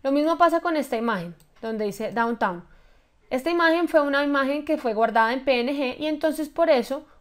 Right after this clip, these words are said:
cuando yo la pongo sobre un fondo de color, no se va a notar que tiene ningún recuadro blanco por detrás. Con esta niña, pues como es J P G, sí pasa eso.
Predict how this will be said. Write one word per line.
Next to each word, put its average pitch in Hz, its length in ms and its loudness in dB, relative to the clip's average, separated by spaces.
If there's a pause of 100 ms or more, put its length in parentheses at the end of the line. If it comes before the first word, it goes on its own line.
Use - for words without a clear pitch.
cuando 240 320 0
yo 226 160 0
la 269 160 2
pongo 294 320 2
sobre 262 340 0
un 220 220 -4
fondo 254 520 -2 (200)
de 269 240 4
color, 320 400 4 (320)
no 254 260 2
se 254 160 0
va 247 240 6
a 233 60 2
notar 240 480 0 (220)
que 233 140 -2
tiene 214 580 -4
ningún 233 380 0
recuadro 220 480 2
blanco 214 400 0
por 214 160 -6
detrás. 277 480 2 (360)
Con 311 160 -6
esta 339 220 0
niña, 311 380 0
pues 226 140 -10
como 214 200 -8
es 190 80 -8
J 254 240 -2
P 294 80 0
G, 262 220 -4
sí 220 180 -8
pasa 180 320 -8
eso. - 180 -16